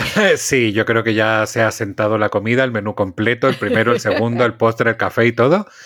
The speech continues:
Así que sí, yo creo que vamos a dejar a nuestros gastroyentes que, primero, que piensen cuál es su estructura de menú, si consideran que es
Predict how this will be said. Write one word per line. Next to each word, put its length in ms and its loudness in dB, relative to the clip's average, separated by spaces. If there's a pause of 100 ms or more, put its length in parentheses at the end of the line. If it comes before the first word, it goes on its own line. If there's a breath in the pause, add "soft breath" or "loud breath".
(280 loud breath)
Así 260 -2
que 420 2
sí, 220 -6
yo 120 -6
creo 160 -4
que 100 -4
vamos 340 -2
a 520 0
dejar 300 -4
a 40 -2
nuestros 680 -4
gastroyentes 1080 0 (560 loud breath)
que, 960 -2
primero, 560 0
que 100 -2
piensen 600 -2
cuál 180 0
es 80 -6
su 80 -6
estructura 440 -2
de 80 0
menú, 360 -4 (400 soft breath)
si 180 -4
consideran 760 -2 (200)
que 180 -2
es 220 -10